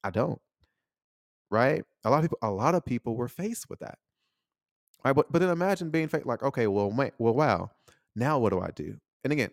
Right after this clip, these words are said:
one of the great things about being a foreigner, specifically an American, in most countries where E S L is big, is you can probably get a job teaching.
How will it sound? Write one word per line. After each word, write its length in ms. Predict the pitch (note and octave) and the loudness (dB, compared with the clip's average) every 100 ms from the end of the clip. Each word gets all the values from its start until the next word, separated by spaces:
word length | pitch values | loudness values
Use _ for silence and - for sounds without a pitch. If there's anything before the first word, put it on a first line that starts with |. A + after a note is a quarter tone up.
| - | -4
one 180 | C#3+ D#3+ | -2 -2
of 80 | |
the 80 | C#3 | -6
great 380 | G2 A#2 D3 - | -4 -2 -2 -4
things 260 | A#2+ A2 G2+ | -8 -8 -6
about 260 | G#2+ G#2 | -4 -4
being 240 | G#2 F#2+ F#2 | -6 -8 -10
a 20 | |
foreigner, 380 | - G3+ F3+ D#3+ | -4 -2 0 -2
specifically 440 | - A2+ A#2 - | -4 -6 -6 -6
an 80 | F#2 | -8
American, 520 | G#2 D#3 D3 C#3+ C3+ - - _ _ | -4 -2 -2 -2 -6 -8 -20 _ _
in 120 | B2 A2 | -8 -2
most 380 | B2+ D#3+ - - - | 0 -2 -4 -14 -8
countries 380 | D3 B2 B2 A2 | -6 -4 -6 -2
where 180 | G2+ A2 | -2 0
E 140 | A2+ | 0
S 160 | A2 B2 | 0 -2
L 140 | G2 | -2
is 120 | F2+ | -2
big, 240 | C3 F#2+ - _ _ _ _ _ _ _ - | -2 -2 -4 _ _ _ _ _ _ _ 0
is 180 | D3 C3+ | 2 2
you 60 | G3 | -2
can 160 | F3 | -2
probably 320 | C3+ C3 B2 | 0 0 0
get 100 | A#2 | -2
a 80 | A2 | -2
job 300 | A#2 G#2+ - | -2 -2 -4
teaching. 420 | - G3+ - C3 | -12 -12 -14 -16